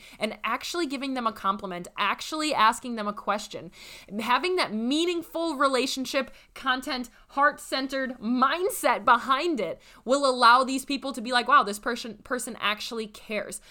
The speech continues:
So you go into these hashtags, you like a bunch of the photos. If you really resonate with one, you can comment on some and go in there and interact with your people.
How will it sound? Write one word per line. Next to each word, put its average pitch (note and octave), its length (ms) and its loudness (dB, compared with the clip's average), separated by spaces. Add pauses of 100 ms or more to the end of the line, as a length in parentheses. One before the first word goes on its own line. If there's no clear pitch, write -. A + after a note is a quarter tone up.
(140)
So - 140 -2
you A#3+ 140 2
go A#3 260 2
into D4+ 140 -2
these A3+ 200 -6
hashtags, G3+ 680 -2
you G3+ 200 -6
like G#3 320 0
a D#4+ 60 2
bunch C4+ 240 2
of D4+ 80 -4
the C#4 80 0
photos. B3+ 520 0
If G3 200 -8
you F#3+ 100 -8
really C4 380 -4
resonate B3 460 -2
with B3+ 160 -4
one, A#3+ 180 -2
you A3 120 -8
can E3+ 140 -16
comment C4 440 -4
on C4 160 -4
some A#3+ 380 -6 (360)
and A3+ 200 -4
go C#4+ 220 2
in F4 240 0
there F#3 400 -4 (260)
and C4 260 0
interact C4+ 560 0
with D4 180 -2
your C4+ 220 2
people. - 440 -2